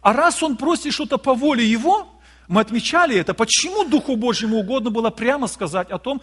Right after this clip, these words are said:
что мы имеем, не будем иметь, и мы получаем, не получим.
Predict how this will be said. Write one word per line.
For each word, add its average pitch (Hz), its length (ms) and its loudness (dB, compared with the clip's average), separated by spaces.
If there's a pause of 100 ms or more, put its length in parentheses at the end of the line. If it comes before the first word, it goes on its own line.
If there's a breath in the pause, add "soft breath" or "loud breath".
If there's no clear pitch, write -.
(120)
что - 260 -4
мы 247 300 -2
имеем, 202 840 0 (360)
не 190 160 0
будем 202 340 -4
иметь, 160 380 -4 (180 loud breath)
и 220 120 4
мы 254 140 4
получаем, 262 720 2
не 170 120 -4
получим. 202 460 -6